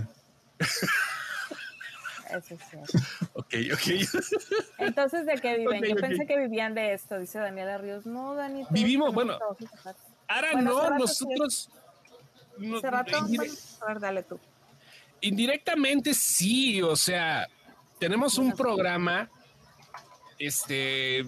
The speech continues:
Speaker 1: Cerrato y yo tenemos un programa de cultura geek,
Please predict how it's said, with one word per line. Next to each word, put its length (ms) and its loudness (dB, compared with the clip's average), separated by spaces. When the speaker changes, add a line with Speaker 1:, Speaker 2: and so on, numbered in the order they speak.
Speaker 1:
Cerrato 440 0
y 80 2
yo 160 2
tenemos 300 0
un 100 2
programa 480 2
de 220 2
cultura 440 0
geek, 420 -2